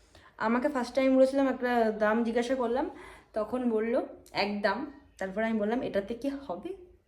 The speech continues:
প্রথমে বলল, "না।" তারপরে আরেকটু বেশি বললাম, "এটাতে কি হবে?" বলল, "হ্যাঁ।" তাই নিয়ে চলে আসলাম। তো চলো পেছনে ব্যাক ক্যামেরা করে তোমাদের সাথে এটা দেখা। এটা আমাকে, আমাকে পরে ভালোই লাগবে বলো,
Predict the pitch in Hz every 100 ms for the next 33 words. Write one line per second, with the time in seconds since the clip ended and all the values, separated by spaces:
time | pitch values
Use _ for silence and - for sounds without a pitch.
0 | _ _ - 175 220 226 254 320 277 160
1 | - - _ _ _ _ _ _ 214 226
2 | 262 294 240 294 294 381 247 226 226 214
3 | 196 180 170 202 220 277 311 302 311 349
4 | 302 - - 190 202 - - - - _
5 | - _ _ - - - - 185 196 226
6 | 269 339 233 160 147 143 160 151 - -
7 | - 339 294 381 302 277 311 262 226 320
8 | 285 294 311 311 262 262 294 294 294 262
9 | 202 - 269 247 247 285 254 226 247 277
10 | 359 - 277 330 214 220 311 262 165 175
11 | 170 170 175